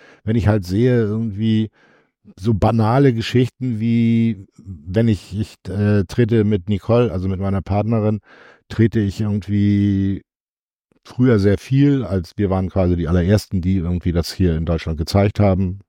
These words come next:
was wir, was ich in Japan, Japan ge-, gelernt und gesehen habe.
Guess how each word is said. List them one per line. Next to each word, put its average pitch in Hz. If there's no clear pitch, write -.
was -
wir, 87
was 80
ich -
in 87
Japan, 82
Japan 87
ge-, 80
gelernt 85
und 80
gesehen 92
habe. 107